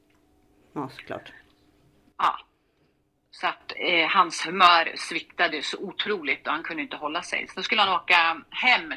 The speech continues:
Speaker 2: tre veckor från den här Thailandresan för han skulle sälja sitt bolag. Och när han åker hem så ringer jag och säger till honom att du måste ta hand om din, alltså, du är sjuk liksom. Du måste lösa ditt psykiska problem för det här är ohållbart.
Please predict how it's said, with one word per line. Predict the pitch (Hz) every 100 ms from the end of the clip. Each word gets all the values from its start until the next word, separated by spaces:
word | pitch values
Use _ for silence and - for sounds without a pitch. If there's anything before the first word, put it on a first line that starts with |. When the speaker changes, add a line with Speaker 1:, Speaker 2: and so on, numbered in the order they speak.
| -
Speaker 2:
tre | 170 151
veckor | 165 - - 180 143 -
från | 143
den | 139
här | 147
Thailandresan | - 135 131 - 185 175 -
för | -
han | 147
skulle | - 147 143 117
sälja | - 147 139
sitt | - _
bolag. | 165 170 170 - - _ - - - - - _ _
Och | -
när | 196
han | 175
åker | 175 190
hem | 180 214 196
så | 190 180
ringer | 170
jag | 156
och | 156
säger | 202 175
till | -
honom | 147 147
att | 143 -
du | 196
måste | 175 - 156
ta | 160
hand | 190 170 156
om | 147
din, | 143 131 131 135 _ _ _
alltså, | - - 143 135 - _
du | 160 165 175
är |
sjuk | 135 - 123 -
liksom. | - - - - -
Du | 175
måste | 165 - 147
lösa | 139 - 170
ditt | 127 -
psykiska | - - 151 - - 143
problem | 160 170 -
för | -
det | 170
här | 170
är | 165
ohållbart. | 170 - 165 175 - - - -